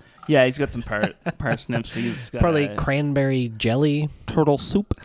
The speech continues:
Speaker 2: Turtle soup, yeah. Yeah, you can't really get that anymore.
Speaker 1: No.
Speaker 2: Yeah.
Speaker 1: But, uh, but, uh, I mentioned a couple, but I thought we'd go through some more. And these are, it's not gonna be, uh,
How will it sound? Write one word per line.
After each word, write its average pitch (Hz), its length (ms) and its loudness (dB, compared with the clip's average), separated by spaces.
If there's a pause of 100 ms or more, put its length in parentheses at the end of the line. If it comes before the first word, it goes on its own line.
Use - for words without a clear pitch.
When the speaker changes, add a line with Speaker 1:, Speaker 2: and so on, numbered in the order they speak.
(160)
Speaker 2:
Turtle 131 200 -2
soup, 135 300 0
yeah. 117 240 0 (360)
Yeah, 123 100 -2
you 135 100 -2
can't 151 180 -2
really 147 140 0
get 143 140 -4
that 139 120 -2
anymore. 98 400 -4 (220)
Speaker 1:
No. 151 260 -10 (600)
Speaker 2:
Yeah. 113 200 -4 (120)
Speaker 1:
But, 170 160 2
uh, 160 640 6
but, 160 100 4
uh, 143 320 2
I 175 140 2
mentioned 214 300 -2
a 180 40 0
couple, 254 240 2
but 175 180 4
I 170 120 2
thought 190 320 2
we'd 170 320 -4
go 170 140 4
through 175 200 0
some 165 180 0
more. 135 280 4
And 208 120 2
these 165 200 0
are, 143 200 4
it's 147 240 -2
not 175 120 2
gonna 160 100 -2
be, 135 180 2
uh, 104 340 0